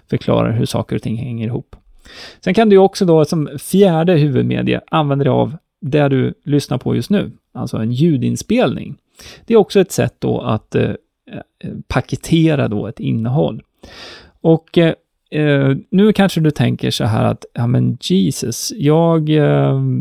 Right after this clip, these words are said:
ja visst, jag kan skriva, ja, bilder, ja, det kanske kan fixa video.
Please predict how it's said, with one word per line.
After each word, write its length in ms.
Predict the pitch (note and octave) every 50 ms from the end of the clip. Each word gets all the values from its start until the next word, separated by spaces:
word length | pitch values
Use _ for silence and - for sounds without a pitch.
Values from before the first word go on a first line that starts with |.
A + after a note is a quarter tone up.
| - - D#3
ja 140 | - D3
visst, 340 | D3 D#3 F3 E3+ - - -
jag 120 | D#3 D3+ -
kan 160 | - E3 C#3+
skriva, 760 | - - - E3 D#3+ D#3+ D3+ D3 D#3+ F3 E3+ E3 D#3 D3 C#3+ D3 G#3 C#4 - -
ja, 340 | G3 G3 C#3+ C#3 C#3+ C#3+ C3+ C#3+ -
bilder, 680 | - F3 E3 C#3+ C3 B2+ B2 C3 D3 D#3 F3+ F#3 F3+
ja, 320 | D#3 C#3+ C#3+ D3+ D#3 D#3 D#3
det 80 | D#3+
kanske 280 | - - D#3+ C#3+ - -
kan 160 | - D#3 D3
fixa 460 | - - D#3 - - - - - D3
video. 800 | C#3 C3 D#3+ E3 F#3 G#3+ A#3+ A3+ E3+ C#3+ C3 B2 A#2+ B2 B2 B2+